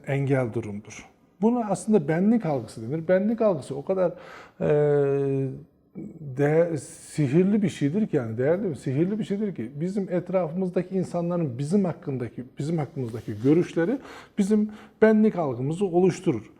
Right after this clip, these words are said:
Şimdi, e, disleksik çocukların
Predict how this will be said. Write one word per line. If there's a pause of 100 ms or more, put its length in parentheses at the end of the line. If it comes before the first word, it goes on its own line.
(260)
Şimdi, (360)
e, (100)
disleksik
çocukların